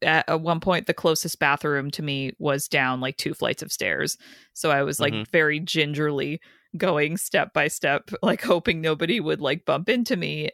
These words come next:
Speaker 1: And then, like, all the food options around me were, "Here is a small greasy pizza.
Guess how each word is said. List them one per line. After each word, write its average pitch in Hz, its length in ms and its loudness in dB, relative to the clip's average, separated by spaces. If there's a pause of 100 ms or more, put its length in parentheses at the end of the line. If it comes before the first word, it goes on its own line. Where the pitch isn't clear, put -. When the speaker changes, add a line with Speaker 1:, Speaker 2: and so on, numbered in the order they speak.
Speaker 1:
And 170 240 2
then, 165 400 0
like, 180 160 2
all 170 140 4
the 180 60 2
food 233 220 -2
options 175 440 0
around 160 320 0
me 160 300 -2
were, 165 540 2 (640)
"Here 185 300 2
is 185 260 4
a 190 80 0
small 185 300 2
greasy 190 420 0
pizza. 160 580 0